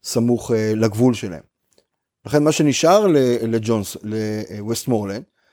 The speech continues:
זה באמת אותה תפיסה, אה, של ספירת גופות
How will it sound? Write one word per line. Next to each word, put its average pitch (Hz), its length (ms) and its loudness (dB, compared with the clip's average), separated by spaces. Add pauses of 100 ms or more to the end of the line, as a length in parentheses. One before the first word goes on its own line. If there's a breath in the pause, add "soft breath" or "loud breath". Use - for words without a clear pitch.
(180)
זה 117 100 -6
באמת 170 260 0
אותה 190 160 0
תפיסה, 165 840 2
אה, 139 240 -6
של 131 340 -8
ספירת 143 540 0
גופות 127 520 -4